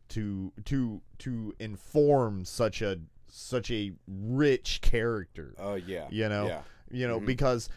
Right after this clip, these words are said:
Speaker 1: at first she's kinda timid, and she's just, like, kind of got this mentality on her that feels like, "I'm just trying to make it through life."
Speaker 2: And that she's trapped.
Speaker 1: And that she's trapped. But as you, as things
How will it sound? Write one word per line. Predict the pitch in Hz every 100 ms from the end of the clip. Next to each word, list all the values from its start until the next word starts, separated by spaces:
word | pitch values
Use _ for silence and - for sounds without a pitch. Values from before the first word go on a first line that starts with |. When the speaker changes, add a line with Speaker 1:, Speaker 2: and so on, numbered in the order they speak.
| -
Speaker 1:
at | 131
first | - 202 185
she's | - 123 104
kinda | - 82 92
timid, | - 165 139 104 82 - -
and | 98
she's | - 101
just, | - 104 110
like, | 101 - - - - -
kind | - 113 110
of | 107
got | 113 107
this | 110 - - 117
mentality | 104 107 117 117 107 110 117 117 110
on | 110 104
her | 101 101 95 90 - -
that | - 107
feels | - 117 113 107
like, | 110 104 -
"I'm | 104 117
just | 107 107 -
trying | 104 95
to | 92
make | 87 -
it | -
through | 82 73
life." | 71 - -
Speaker 2:
And | 120 117 110 101
that | 110
she's | - 92 -
trapped. | - 101 - - - -
Speaker 1:
And | 123 117
that | 110
she's | - 95 -
trapped. | - 131 92 - - - - -
But | 104 127 123
as | 123 135 120
you, | 135 127 120 -
as | 127 127 -
things | 143 131 127 113